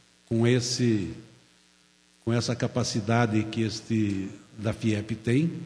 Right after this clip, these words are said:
e possamos fazer o atendimento nas cidades do Paraná. O sesi faria o atendimento para os funcionários de indústria e o Estado faria o atendimento para a população em geral do nosso Estado.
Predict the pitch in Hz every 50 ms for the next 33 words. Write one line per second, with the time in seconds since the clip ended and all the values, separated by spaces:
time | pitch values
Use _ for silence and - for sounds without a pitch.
0 | - - - - - _ _ _ _ _ _ _ - - 151 151 156 151 151 -
1 | 160 156 - - 175 175 170 170 - 170 143 113 117 165 180 175 175 160 - -
2 | 151 135 123 123 123 135 151 151 - 160 151 147 131 - 143 127 110 135 147 151
3 | 135 123 120 120 113 - 117 104 104 98 95 95 90 85 90 - - - - _
4 | _ _ - 113 - - - 139 135 131 117 113 117 110 - 120 113 113 120 120
5 | 113 107 104 - 113 110 104 104 104 101 110 110 110 101 - - 80 - - -
6 | - - - - _ _ _ _ - 113 110 110 110 107 104 98 98 107 - -
7 | - 110 - - 120 113 104 - 110 104 107 107 107 107 107 104 107 135 147 139
8 | 117 127 160 180 175 - 190 196 196 175 - - - - - - _ _ _ _
9 | _ _ _ _ - 175 175 180 190 190 175 - - - - 165 180 175 170 -
10 | - 151 151 151 147 165 156 160 170 170 123 120 135 147 151 147 135 - - 127
11 | 117 117 123 110 107 107 117 113 - - 160 - - - - - _ _ _ _
12 | _ - 120 113 117 123 131 131 131 127 127 120 123 135 123 - 131 117 113 101
13 | - - 117 117 117 110 110 113 107 107 107 113 107 110 104 107 104 - - 110
14 | - - 110 98 90